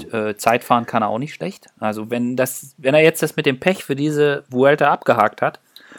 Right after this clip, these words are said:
äh, dann muss das nicht bedeuten, dass der, dass er nicht noch eine Chance hat, irgendwie unter die Top fünf oder vielleicht sogar aufs Podium zu fahren.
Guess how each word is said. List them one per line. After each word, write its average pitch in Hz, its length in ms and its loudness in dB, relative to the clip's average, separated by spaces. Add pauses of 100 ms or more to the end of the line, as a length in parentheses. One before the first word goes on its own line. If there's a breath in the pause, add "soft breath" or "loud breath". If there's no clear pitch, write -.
(180 loud breath)
äh, 117 160 -2
dann 120 200 0
muss 143 180 -6
das 120 160 -4
nicht 156 160 -10
bedeuten, 113 400 -4
dass 110 220 -6
der, 107 380 -4 (180)
dass 107 180 -6
er 110 60 -6
nicht 151 180 -10
noch 123 80 -8
eine 110 80 -12
Chance 104 320 -10
hat, 104 140 -10
irgendwie 104 380 -6 (240 soft breath)
unter 117 260 0
die 110 120 -2
Top 104 240 -2
fünf 123 280 -2
oder 110 180 -4
vielleicht 107 420 -2
sogar 101 220 -6
aufs - 140 -14
Podium 113 360 -6
zu - 120 -18
fahren. - 240 -16